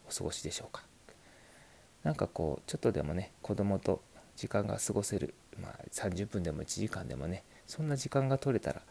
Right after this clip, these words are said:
なんかこう、少し充実な気持ちになれるんじゃないかなっていうふうに思います。今日の私とか子供の時間っていうのは今日しかないので、なのでね、ちょっとでも楽しめたらいいなっていうふうに思います。それがきっと、うん、これからの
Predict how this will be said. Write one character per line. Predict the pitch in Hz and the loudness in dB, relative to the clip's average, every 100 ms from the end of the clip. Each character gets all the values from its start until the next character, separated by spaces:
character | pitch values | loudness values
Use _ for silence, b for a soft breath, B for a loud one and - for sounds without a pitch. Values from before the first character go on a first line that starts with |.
| B B B | B B B
な | 180 | -4
ん | 185 | 0
か | - | -2
こ | - - - | -2 -10 -10
う、 | - - | -4 0
少 | |
し | 143 92 | 0 2
充 | 101 101 | 2 2
実 | - 101 | 0 0
な | 98 | 0
気 | - | 0
持 | 95 | -2
ち | - | -2
に | 98 | -2
な | 98 | 0
れ | 104 | 0
る | 85 | 0
ん | |
じ | 76 | -2
ゃ | |
な | 53 | -6
い | - | -6
か | 78 | -4
な | 82 | -4
っ | |
て | - 85 | -2 -6
い | |
う | |
ふ | - | -4
う | 101 | -4
に | |
思 | 85 | -4
い | 73 | -6
ま | 71 | -6
す。 | - - B B B B B B - | -8 -12 B B B B B B -4
今 | 127 104 | 2 4
日 | 98 | 6
の | 107 - | 4 2
私 | 104 92 87 - | -6 -2 0 0
と | - 98 | 0 0
か | - - | -2 -2
子 | 92 | 2
供 | 90 85 | 2 2
の | 82 | 0
時 | 73 | -2
間 | - 95 | -2 -2
っ | |
て | 85 78 | -2 -2
い | |
う | 78 | -2
の | 80 | -2
は | 92 - - | -4 -8 0
今 | 131 113 | 4 4
日 | - | 2
し | |
か | - 139 - | 0 0 0
な | 85 | -6
い | - | -8
の | - | -10
で、 | - - B B B B - | -12 -12 B B B B -2
な | |
の | 110 80 | 0 2
で | 85 | 0
ね、 | 107 - - - | 0 -4 -14 -8
ち | |
ょ | - | -6
っ | |
と | - | 0
で | 82 | 0
も | - | 0
楽 | - 90 | -2 -2
し | - | 0
め | 95 | 0
た | 67 - | -2 -6
ら | - - | -8 -8
い | 117 | -4
い | |
な | 98 110 | 0 -2
っ | |
て | - 113 | 0 -2
い | |
う | 101 | -2
ふ | |
う | |
に | 98 | -2
思 | 80 | -2
い | 78 | -2
ま | - | -4
す。 | - - B B B B | -8 -12 B B B B
そ | - | 4
れ | 110 | 6
が | 117 | 4
き | - | 2
っ | - | -2
と、 | - 98 - | 4 4 2
う | |
ん、 | 92 71 - | -6 -6 -8
こ | - | -4
れ | 98 | -2
か | - 98 | 2 2
ら | |
の | 90 76 | 2 0